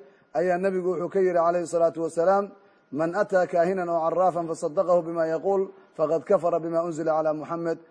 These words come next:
aw kama qaala, calayhi salaatu wasalaam. Ninkii kaahin ama faalalow u taga, waxa uu sheegayana ka rumeeya, ninkaas wuxuu ku gaaloobay wixii lagu soo dejiyey Nabi Maxamed, calayhi salaatu wasalaam.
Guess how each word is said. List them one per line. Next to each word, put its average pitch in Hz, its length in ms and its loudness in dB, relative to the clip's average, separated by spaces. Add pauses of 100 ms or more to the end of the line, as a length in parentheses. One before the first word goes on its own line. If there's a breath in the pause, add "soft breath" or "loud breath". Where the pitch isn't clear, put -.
(140)
aw 147 100 -2
kama 175 300 0
qaala, 160 220 2
calayhi 156 260 2
salaatu 147 340 -2
wasalaam. 139 360 -4 (480 soft breath)
Ninkii 208 280 -2
kaahin 202 340 4
ama 190 220 0
faalalow 180 540 6
u 185 60 -6
taga, 143 280 -2 (480 soft breath)
waxa 208 220 12
uu 202 120 6
sheegayana 202 640 6
ka 208 160 0
rumeeya, 185 500 4 (380)
ninkaas 170 360 4
wuxuu 190 260 0
ku 202 120 -4
gaaloobay 175 460 6
wixii 175 220 -2
lagu 185 160 -2
soo 190 180 0
dejiyey 196 540 4 (300 soft breath)
Nabi 185 180 2
Maxamed, 170 240 -4
calayhi 170 280 0
salaatu 151 320 -4
wasalaam. 135 340 -6